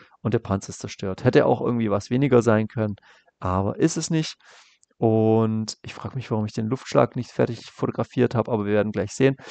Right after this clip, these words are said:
Ähm, hier gibt's wieder ein Snap to und wie ihr sehen könnt, hier noch Pins vom Flugzeug, aber ich glaub, wir kriegen gleich ein besseres Bild. Und er aktiviert, er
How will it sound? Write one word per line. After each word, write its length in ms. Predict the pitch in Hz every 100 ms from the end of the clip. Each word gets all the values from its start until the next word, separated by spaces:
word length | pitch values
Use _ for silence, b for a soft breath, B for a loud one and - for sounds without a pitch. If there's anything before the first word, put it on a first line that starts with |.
| B B -
Ähm, 360 | 123 127 127 113
hier 140 | 160
gibt's 220 | 156 -
wieder 320 | 131 143 139 -
ein 220 | 113 120
Snap 540 | - 127 120 131 -
to 320 | - 135 135 139 b b -
und 140 | 113
wie 60 | 110
ihr 100 | 113
sehen 200 | 113 123
könnt, 200 | 127 110
hier 160 | 127
noch 140 | 110 - -
Pins 440 | 143 143 147 -
vom 200 | - 107
Flugzeug, 640 | - 127 - - 123 -
aber 120 | 107
ich 100 | 98
glaub, 160 | - 113 _ -
wir 140 | 113
kriegen 240 | 110 127 113
gleich 180 | 110 120
ein 60 |
besseres 320 | 113 117 117 -
Bild. 260 | 139 156 B B B B B
Und 200 | - 120
er 100 | -
aktiviert, 500 | - - 120 123 120
er 200 | - 110